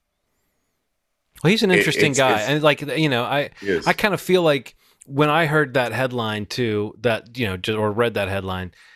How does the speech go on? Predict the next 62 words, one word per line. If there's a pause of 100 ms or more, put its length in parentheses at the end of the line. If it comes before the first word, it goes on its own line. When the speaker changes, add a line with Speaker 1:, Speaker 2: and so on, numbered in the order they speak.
(200)
Speaker 1:
um,
no
one
read
it
to
me.
I
didn't
hear
Speaker 2:
I
Speaker 1:
it.
Speaker 2:
hated
it.
Speaker 1:
Um, (120)
Speaker 2:
I
Speaker 1:
but,
Speaker 2:
hated
Speaker 1:
but,
Speaker 2:
it,
man.
Speaker 1:
but,
Speaker 2:
I
Speaker 1:
but
it's
Speaker 2:
hated
Speaker 1:
like,
Speaker 2:
it.
Speaker 1:
I
was
like,
"Oh
yeah."
It's
like,
it
didn't,
it
didn't, (100)
it's
like,
I
was
like,
"Oh,
that
makes
sense."
Like,
his
energy,
there's
always
been
something
kind
of (1120)
special
about
Speaker 2:
Mysterious?
Speaker 1:
a
s-,